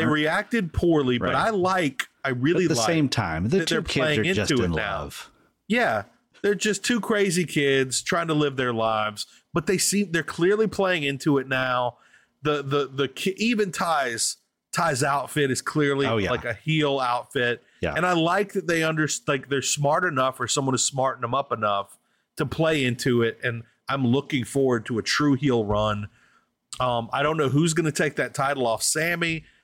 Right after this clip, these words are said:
Speaker 2: I have a feeling it may be Miro when he comes back. And
Speaker 1: Mm.
Speaker 2: I'm mi-, really missing Miro, by the way,
Speaker 1: Mm-hmm.
Speaker 2: especially in this era where when, when,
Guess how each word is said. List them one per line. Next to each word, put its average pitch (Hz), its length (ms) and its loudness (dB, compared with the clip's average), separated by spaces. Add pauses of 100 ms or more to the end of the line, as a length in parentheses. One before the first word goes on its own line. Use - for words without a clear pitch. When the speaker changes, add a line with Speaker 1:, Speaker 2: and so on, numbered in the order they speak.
(180)
Speaker 2:
I - 20 -2
have 139 220 -2
a 117 60 -4
feeling 175 440 2
it 147 100 0
may 147 160 2
be 139 140 2
Miro 127 440 2
when 135 120 2
he 139 140 -2
comes 156 280 -2
back. 156 360 0
And 123 140 -6 (120)
Speaker 1:
Mm. 110 380 4
Speaker 2:
I'm 92 80 2
mi-, 165 160 0
really 180 320 2
missing 233 360 2
Miro, 202 320 2
by 104 140 0
the 101 120 -2
way, 98 180 0
Speaker 1:
Mm-hmm. - 340 -14
Speaker 2:
especially 202 720 0 (380)
in 156 100 0
this 156 220 0
era 156 280 2
where 120 300 0
when, 123 200 -2
when, 123 320 0